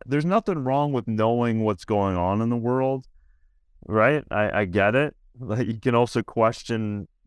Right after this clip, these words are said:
most of the sources in the world aren't so reliable anymore. But that said, I'll go back to your actual network. I think networking with a good group of people is probably better filter of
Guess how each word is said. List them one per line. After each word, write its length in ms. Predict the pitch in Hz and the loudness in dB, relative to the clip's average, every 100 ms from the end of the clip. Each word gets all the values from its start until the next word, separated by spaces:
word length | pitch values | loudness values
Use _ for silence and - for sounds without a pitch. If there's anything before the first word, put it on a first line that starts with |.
| _ - | _ -10
most 480 | 110 107 110 117 127 | -4 2 2 2 -2
of 100 | 107 | -2
the 80 | |
sources 580 | 104 - 107 120 - 131 | -4 -2 0 0 -2 -4
in 120 | 139 | -2
the 80 | 135 | -2
world 400 | 123 135 143 143 | 0 2 2 2
aren't 220 | 120 143 | 0 -2
so 180 | - 127 | -2 0
reliable 840 | 123 104 92 95 123 139 139 147 | 2 0 0 0 0 0 -2 -4
anymore. 480 | 151 151 147 156 160 | -4 -4 -4 -4 -4
But 220 | 127 123 - _ _ _ _ _ | -2 -2 -4 _ _ _ _ _
that 380 | 107 135 147 143 | -2 2 2 0
said, 640 | - 156 147 117 117 127 - | -4 0 0 2 0 -4 -6
I'll 160 | 113 127 | -2 0
go 140 | 120 | 2
back 280 | 110 123 139 | 4 2 2
to 100 | - | 0
your 180 | 107 104 | 2 4
actual 440 | 117 127 - 98 | 2 0 -6 -6
network. 680 | 92 101 123 - 87 98 - | -4 0 -2 0 -4 -4 -4
I 80 | - | -4
think 240 | - 110 90 | -2 -2 -2
networking 840 | 98 110 - 107 104 98 107 95 | 0 0 0 -2 -2 -2 -4 -2
with 180 | 98 90 | -4 -4
a 80 | 98 | -2
good 260 | 107 95 | -2 -2
group 300 | 85 107 87 | -2 -2 -2
of 100 | 82 | -8
people 540 | - 113 120 107 92 90 | -2 -2 -2 -2 -2 -2
is 160 | 85 | -4
probably 340 | - 113 104 92 | 0 2 2 0
better 540 | 90 101 98 107 101 | -2 0 2 2 0
filter 640 | - 98 95 90 95 90 | -2 -2 -2 -2 -2 -2
of 320 | 85 87 87 | 0 -2 -2